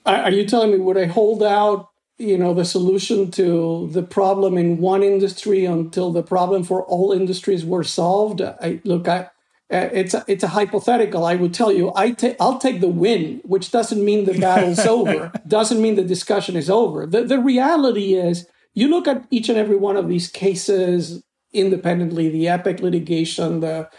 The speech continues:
Spotify case, or all these things. I'm actually convinced that whether any one of those cases is won or lost is less important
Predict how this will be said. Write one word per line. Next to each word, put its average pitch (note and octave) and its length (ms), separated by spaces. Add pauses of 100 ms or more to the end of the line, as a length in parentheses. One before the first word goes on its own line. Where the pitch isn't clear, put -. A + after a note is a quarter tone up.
(180)
Spotify F3 800
case, E3+ 300
or F3 80
all F3 160
these F3 240
things. F3 340 (220)
I'm C#4 180
actually C4 320
convinced F#3 520
that F3+ 340
whether F3+ 720 (320)
any A#3+ 180
one A#3 200
of F#3+ 100
those F#3+ 180
cases F#3 360
is D#3+ 120
won F3 240
or F3+ 80
lost E3+ 480
is D#3+ 200
less F3+ 360
important F#3+ 800